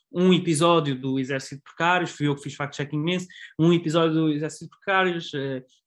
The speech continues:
terá mais ou menos entre, eu diria, trezentos e seiscentos factos. E depois, em cada Excel, em cada uma das linhas, a pessoa que está a fazer fact-checking vai ter que basicamente encontrar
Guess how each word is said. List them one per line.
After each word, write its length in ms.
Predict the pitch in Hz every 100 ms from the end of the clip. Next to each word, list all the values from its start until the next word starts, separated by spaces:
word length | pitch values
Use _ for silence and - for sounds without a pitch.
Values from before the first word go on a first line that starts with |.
| _
terá 380 | 165 160 170 160
mais 220 | 147 147
ou 60 | 143
menos 260 | 151 143
entre, 320 | 131 127 123
eu 240 | 120 117 117
diria, 340 | 123 127 127
trezentos 600 | 131 131 127 160 160 147
e 60 | 139
seiscentos 500 | 131 139 - 139 127
factos. 520 | - 113 - - - _ _ _ _ - - -
E 80 | 165
depois, 440 | 147 202 208 202 175
em 80 |
cada 260 | 160 214 208
Excel, 400 | 208 - 208 196
em 80 | 170
cada 200 | 180 175
uma 160 | 180
das 140 | 180 185
linhas, 420 | 202 220 214 214 _ -
a 60 | 151
pessoa 240 | - 208
que 60 | 202
está 120 | 180
a 40 |
fazer 180 | 180 185
fact-checking 500 | 185 185 - 196 208
vai 140 | 196
ter 100 | 190
que 100 | 175
basicamente 520 | 165 170 180 175 170 165
encontrar 560 | 165 165 151 151 147